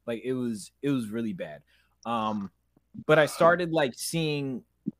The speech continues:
the church's response to it, because it seemed like,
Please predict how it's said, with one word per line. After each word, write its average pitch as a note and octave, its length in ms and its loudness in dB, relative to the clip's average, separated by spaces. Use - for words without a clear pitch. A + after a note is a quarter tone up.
the C#3 120 0
church's D#3+ 520 -2
response D#3+ 560 -2
to G#2+ 140 -6
it, E2+ 180 -6
because C3+ 520 -2
it A#2+ 100 -10
seemed F3 420 -6
like, E3 320 -4